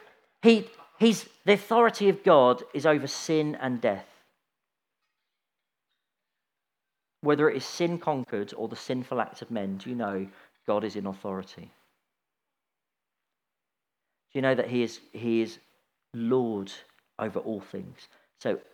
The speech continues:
I do not need to fear death.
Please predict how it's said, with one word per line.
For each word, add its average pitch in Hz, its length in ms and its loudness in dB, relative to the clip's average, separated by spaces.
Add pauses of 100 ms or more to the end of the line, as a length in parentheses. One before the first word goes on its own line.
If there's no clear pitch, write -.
(120)
I 151 320 -6
do 135 180 -8
not 127 360 -4
need 113 340 -6
to 90 240 -12 (220)
fear 95 200 -8
death. 90 300 -12